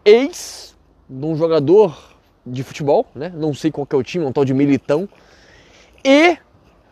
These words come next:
o mais incrível, né? Já começa por aí. Ela recentemente deu à luz a um filho. Filho dela com o jogador. E,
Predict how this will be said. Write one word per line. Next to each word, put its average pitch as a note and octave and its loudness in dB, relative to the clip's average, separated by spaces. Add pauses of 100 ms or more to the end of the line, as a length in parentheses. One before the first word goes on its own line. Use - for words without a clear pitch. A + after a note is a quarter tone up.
(200)
o A#3+ 0
mais C#4+ 4
incrível, A#3 4 (100)
né? F3 -10
Já G3+ -2
começa B3 -2
por D4 -2
aí. G#3+ 4 (1300)
Ela C#4+ 4
recentemente G#3+ -2
deu G#3 4
à D#4 -4
luz A#3+ -2
a G3+ 2 (640)
um A3+ 0
filho. F#3 4 (680)
Filho D#3+ 0
dela F3 4
com G3 -4
o F#3 2 (120)
jogador. G3 2 (180)
E, G#3 6